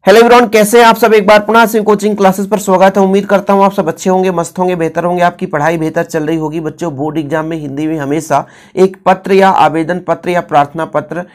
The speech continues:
पूछा जाता है और आप लोग गलती कर बैठते हो। कुछ बच्चे कहते हैं कि "सर, अभी मैं इस पत्र में जैसे विषय नहीं लिखूंगा", तो बच्चे कहेंगे, "सर, हमारे टीचर तो विषय लिखवाते हैं।" मैं आपको यहाँ पर रीजन भी बताता हूँ, क्योंकि आपके नंबर कट जाते हैं। आप लोग अपनी भाषा में लिख तो आते हो,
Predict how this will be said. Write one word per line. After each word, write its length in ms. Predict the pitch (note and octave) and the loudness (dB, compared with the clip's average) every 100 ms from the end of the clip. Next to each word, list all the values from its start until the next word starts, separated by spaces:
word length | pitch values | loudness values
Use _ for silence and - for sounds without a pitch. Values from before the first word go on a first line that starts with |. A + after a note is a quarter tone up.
| _ _ - | _ _ -6
पूछा 260 | D#3+ F#3+ | -2 0
जाता 300 | E3+ E3 C#3+ | 2 2 2
है 120 | D3 E3 | -2 0
और 100 | E3+ | 0
आप 220 | D#3 D#3+ | 0 -2
लोग 180 | E3 D3 | -6 -4
गलती 320 | D3 D3 D#3 | -4 -4 -6
कर 160 | D3 C3 | -6 -4
बैठते 340 | B2+ B2+ A2+ | -6 -6 -12
हो। 200 | A2+ A#2+ _ _ _ | -12 -14 _ _ _
कुछ 140 | - F#3+ | -4 -2
बच्चे 260 | F3+ F#3+ | -2 -4
कहते 300 | F#3+ F3+ F3 | -4 -4 -2
हैं 60 | F#3+ | -2
कि 80 | F#3+ | 0
"सर, 160 | G3 | 0
अभी 260 | F#3+ D#3+ E3 | 0 0 -2
मैं 160 | F#3 G3 | 0 0
इस 220 | F#3+ G3 | -2 -4
पत्र 340 | E3+ E3+ D#3+ | -4 -4 -6
में 240 | E3 F#3 - _ _ - | -4 -6 -8 _ _ -4
जैसे 280 | D#3+ D#3+ F#3+ | -4 0 -2
विषय 340 | D3 D#3 F#3+ | -2 -4 -2
नहीं 180 | D#3+ D3 | -2 -4
लिखूंगा", 400 | C3+ C3 B2 B2 | -6 -6 -8 -8
तो 160 | - F3+ | -10 -6
बच्चे 260 | E3+ F3+ F3+ | -4 -4 -4
कहेंगे, 260 | F3+ F#3 | -2 -2
"सर, 160 | G3 F3+ | -2 -4
हमारे 300 | E3 E3 F3 | 0 -2 -2
टीचर 320 | F3 D#3+ F3 | -4 -6 -6
तो 200 | E3+ F#3 | -4 -4
विषय 280 | E3+ D3 F3 | -4 -6 -6
लिखवाते 500 | E3 D#3 C3+ C#3 C#3+ | -6 -4 -2 -2 -4
हैं।" 180 | D3+ D3+ _ _ _ _ | -8 -10 _ _ _ _
मैं 120 | F#3+ | 2
आपको 280 | G3 G3+ G#3 | 4 4 2
यहाँ 140 | F#3+ F3 | 0 0
पर 160 | F3+ | -2
रीजन 240 | D#3 D#3 F3+ | -2 -2 0
भी 80 | F3 | 0
बताता 380 | D#3 D3+ - | -2 -2 -2
हूँ, 180 | C#3+ D#3 | -6 -4
क्योंकि 260 | F#3 F#3+ F#3 | -6 -2 0
आपके 260 | F3 F3 | 0 0
नंबर 280 | F#3 F3 F#3 | -2 0 -2
कट 160 | G3 G3 | 0 0
जाते 300 | D#3 B2+ G#2+ | 0 -2 -6
हैं। 240 | A2 - _ _ - | -14 -18 _ _ 0
आप 220 | E3 F#3 | 2 2
लोग 140 | G3 | 2
अपनी 220 | G3 G3 G3+ | 0 0 -2
भाषा 280 | F3+ F3+ | -2 -2
में 100 | G3+ | -2
लिख 160 | G3 G3+ | -2 -2
तो 100 | G#3+ | 2
आते 240 | G#3 G#3 G3 | 4 4 0
हो, 220 | B2+ - | -4 -8